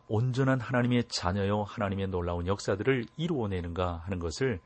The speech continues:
우리가 좀 더 분명하게 알고 깨달아야 된다 하는 것이죠. 보라, 아버지께서 어떠한 사랑을 우리에게 주사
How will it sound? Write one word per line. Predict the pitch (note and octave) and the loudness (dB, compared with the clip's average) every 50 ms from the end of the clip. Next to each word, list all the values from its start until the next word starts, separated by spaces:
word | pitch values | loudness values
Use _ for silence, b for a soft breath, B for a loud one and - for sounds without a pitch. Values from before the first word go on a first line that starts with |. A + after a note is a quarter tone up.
| b b b b b b b - | b b b b b b b -6
우리가 | - F#2+ F2 E2+ | -2 0 0 -2
좀 | - - G2 F2 | -2 -4 -6 -6
더 | F2 | -6
분명하게 | - - - C3+ D3 D3+ C3 G#2 F2 E2 D#2+ G2 G#2+ - - | -6 -6 -4 -2 -2 0 0 0 -2 -2 -2 -4 -4 -4 -4
알고 | A#2 G2+ E2 D#2+ - - G2+ | -6 -6 -6 -6 -6 -10 -12
깨달아야 | - - - - - G#2 F2+ F2+ E2+ E2+ | -10 -8 -6 -6 -4 -2 -2 -2 -4 -4
된다 | - - G2 E2+ E2+ F#2 | -6 -6 -6 -4 -4 -6
하는 | F#2 G2+ F#2+ | -6 -6 -6
것이죠. | F2 E2+ - - - - - F#2+ - _ _ b b b b b b b b b b b b b b b b _ | -8 -8 -10 -12 -14 -16 -18 -18 -20 _ _ b b b b b b b b b b b b b b b b _
보라, | - G#2+ G#2 G#2 G#2+ | 2 4 6 6 6
아버지께서 | G#2 A2+ A2+ A2 G#2+ - B2 A2+ - B2+ | 6 6 4 2 2 2 2 4 4 4
어떠한 | A#2 A2+ - - B2 B2 B2 | 2 4 4 6 6 6 6
사랑을 | B2+ - - C3 C3 C3 C3+ | 4 0 -2 -2 0 0 0
우리에게 | C3+ C3+ C3 C3 C3 B2+ C3 A#2+ | 0 0 0 0 0 0 0 -2
주사 | - B2+ A2+ - C3 B2 | -2 -4 0 2 2 2